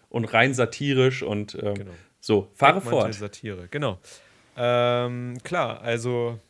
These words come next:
Speaker 2: <laughs> nee, auch trotzdem treu ich mich nicht. <laughs> Okay, ich glaube, pass auf.
Speaker 1: <laughs>
Speaker 2: Ich glaube, also das, wofür ich mal Ärger bekommen habe, war tatsächlich,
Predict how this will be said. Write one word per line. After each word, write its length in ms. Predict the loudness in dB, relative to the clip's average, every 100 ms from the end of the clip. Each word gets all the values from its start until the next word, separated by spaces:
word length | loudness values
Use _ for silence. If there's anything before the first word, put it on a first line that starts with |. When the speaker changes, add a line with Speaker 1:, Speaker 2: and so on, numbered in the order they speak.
| _
Speaker 2:
<laughs> 100 | _
nee, 320 | -14 -12 -12 -16
auch 80 | -12
trotzdem 340 | -10 -10 -10
treu 180 | -10 -10
ich 80 | -12
mich 140 | -14 -16
nicht. 160 | -16 _
<laughs> 60 | -20 -18 -18 _ _ -20 -20 -18 -10
Okay, 200 | -6 -6
ich 140 | -6
glaube, 300 | -2 0 -2 -6 _
pass 120 | -2
auf. 140 | -2 -2 _ _ 0
Speaker 1:
<laughs> 920 | 4 4 6 6 6 4 2 2 0 -4 _ _ -8
Speaker 2:
Ich 160 | -6 -2
glaube, 560 | 4 6 6 2 -2 -8 _ _ _ -8
also 160 | -6
das, 420 | 0 0 0 -6 -10
wofür 340 | -10 -6 -6
ich 140 | -4
mal 200 | -4 -4 -4
Ärger 340 | 0 4 6 4
bekommen 380 | 2 -2 -2 -2
habe, 280 | -2 0
war 140 | -2 -2
tatsächlich, 720 | -4 -4 -6 -4 -6 -6 -10